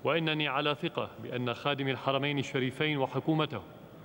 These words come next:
سيبذلون كل جهد ممكن خلال الأيام والأشهر القادمة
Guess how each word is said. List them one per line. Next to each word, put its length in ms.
سيبذلون 720
كل 340
جهد 340
ممكن 680
خلال 440
الأيام 640
والأشهر 460
القادمة 600